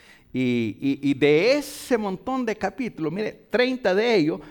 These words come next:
se enfocan precisamente en esta última semana. Mire que es tan importante esta última semana. Muchas veces nosotros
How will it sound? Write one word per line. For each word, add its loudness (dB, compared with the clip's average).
se 0
enfocan 0
precisamente -6
en -2
esta -6
última -6
semana. -4
Mire -4
que -6
es -10
tan 0
importante -2
esta -2
última -6
semana. -6
Muchas -6
veces -6
nosotros -10